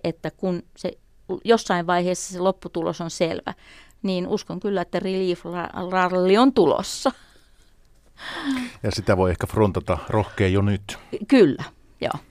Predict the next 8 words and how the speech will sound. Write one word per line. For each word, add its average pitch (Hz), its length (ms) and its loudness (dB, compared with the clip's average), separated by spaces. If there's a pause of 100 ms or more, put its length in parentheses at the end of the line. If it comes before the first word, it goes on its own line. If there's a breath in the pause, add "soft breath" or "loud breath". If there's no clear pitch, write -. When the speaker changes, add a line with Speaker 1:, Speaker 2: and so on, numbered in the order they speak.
(1160 loud breath)
Speaker 2:
"Nyt 160 260 0
ei 107 160 4
ole 104 180 2 (100)
paniikin 110 440 2
aika", 82 400 0
otsikoi 95 440 -2
Kauppalehden 90 680 2
Optio 82 580 -6